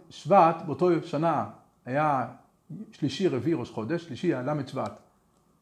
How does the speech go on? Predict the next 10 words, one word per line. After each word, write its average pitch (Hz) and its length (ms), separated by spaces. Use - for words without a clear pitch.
ורביעי 120 340
היה, 139 400
<coughs> - 880
סליחה, 156 320
רביעי 151 220
היה 139 380
אדר, 139 420
ראש 104 240
חודש 131 280
א' 147 180